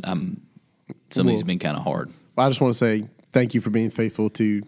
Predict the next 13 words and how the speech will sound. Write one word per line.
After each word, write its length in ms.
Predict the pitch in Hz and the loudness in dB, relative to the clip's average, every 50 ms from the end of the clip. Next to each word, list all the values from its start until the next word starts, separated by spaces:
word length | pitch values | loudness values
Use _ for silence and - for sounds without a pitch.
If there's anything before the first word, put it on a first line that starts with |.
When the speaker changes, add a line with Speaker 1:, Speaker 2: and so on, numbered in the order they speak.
| - - _ | -12 -14 _
Speaker 2:
teach 220 | - - 120 104 110 107 | -2 0 0 0 0 -2
difficult 360 | 113 104 - 98 - 87 - | -2 -2 -2 -4 -6 -6 -6
things 380 | - 87 85 87 - - - - | -6 -8 -8 -8 -10 -12 -6 -4
and 160 | 120 117 110 | 0 0 0
not 200 | 113 104 98 - | 0 0 -2 -4
shying 240 | - 107 101 95 95 | -4 -4 -6 -6 -8
away 180 | 101 101 101 | -8 -10 -10
from 160 | 98 - 101 95 | -8 -8 -8 -8
things. 380 | - 101 98 101 - - - _ _ _ _ _ _ _ _ _ _ - | -8 -10 -12 -12 -12 -16 -20 _ _ _ _ _ _ _ _ _ _ -8
Um, 360 | 95 92 92 92 92 92 92 - _ _ _ - - _ _ _ _ _ _ _ _ _ _ _ | -6 -6 -4 -6 -6 -8 -10 -14 _ _ _ -20 -20 _ _ _ _ _ _ _ _ _ _ _
but 120 | - 120 117 | -2 0 2
man, 320 | 131 143 151 156 156 147 - | 4 4 4 2 0 -2 -2
uh, 400 | 139 123 113 110 107 104 101 95 | -2 -2 -2 -2 -2 -4 -4 -6